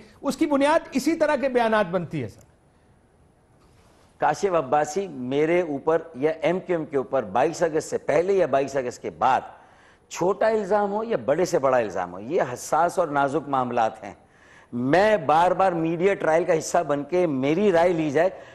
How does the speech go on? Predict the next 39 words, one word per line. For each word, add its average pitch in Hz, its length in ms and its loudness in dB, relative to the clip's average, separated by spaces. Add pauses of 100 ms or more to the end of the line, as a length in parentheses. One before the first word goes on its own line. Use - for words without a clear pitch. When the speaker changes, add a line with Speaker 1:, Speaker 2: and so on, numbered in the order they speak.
(180)
Speaker 2:
तेईस 208 340 0
अगस्त 185 500 0
में 202 180 -2
सारे 214 380 4
जवाब 165 360 2
हैं। - 180 -8 (100)
अगर 135 220 0
जो 185 200 0
सवाल 180 340 2
आप 175 200 0
कर 180 120 0
रहे 175 180 0
हैं, 180 160 -2 (300)
मेरे 165 220 4
तेईस 180 360 2
अगस्त 196 280 0
के 196 80 2
मौक़िफ़ 151 540 0
में 214 280 -2 (320)
कोई 226 300 4
मैंग-, 175 520 2
मैंगनी 190 460 2
कोई 208 240 2
नहीं 214 140 0
डाल 147 200 4
सकता 120 320 -4
है। 87 220 -8 (360)
जो 165 340 4
दूध 156 420 0
का 202 160 4
दूध 185 260 -2
और 214 100 2
पानी 170 320 0
का 180 80 2
पानी 185 320 -2
हमने 196 260 0
कर 170 260 0
दिया 147 320 0
है। 98 240 -6